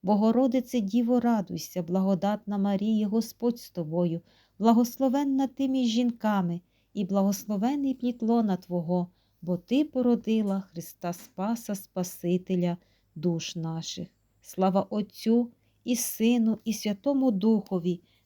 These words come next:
нині і повсякчас, і на віки вічні. Амінь.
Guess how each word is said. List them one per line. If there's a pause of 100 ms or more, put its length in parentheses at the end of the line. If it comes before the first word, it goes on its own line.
нині
і
повсякчас, (100)
і
на
віки
вічні. (260)
Амінь.